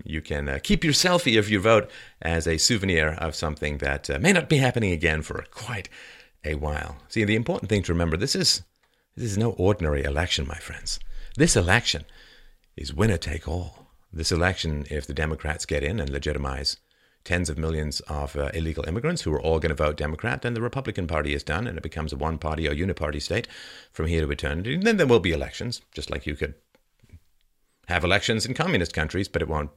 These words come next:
make any difference. There won't be any outcome that will alter. Uh, whereas, of course, uh, as we know from Donald Trump's, uh, comments to Hillary Clinton, if Donald Trump gets in, hmm, there are gonna be some pretty significant investigations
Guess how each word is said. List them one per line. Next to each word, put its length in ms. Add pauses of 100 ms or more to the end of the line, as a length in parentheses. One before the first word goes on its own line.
make 280
any 140
difference. 280
There 80
won't 140
be 80
any 160 (420)
outcome 400
that 120
will 140
alter. 360 (400)
Uh, 160
whereas, 260
of 140
course, 340
uh, 200
as 180
we 80
know 320 (260)
from 220
Donald 260
Trump's, 360
uh, 100
comments 440
to 100
Hillary 280
Clinton, 380 (280)
if 140
Donald 220
Trump 220
gets 240
in, 260 (500)
hmm, 260 (280)
there 120
are 20
gonna 180
be 100
some 200
pretty 280
significant 560
investigations 840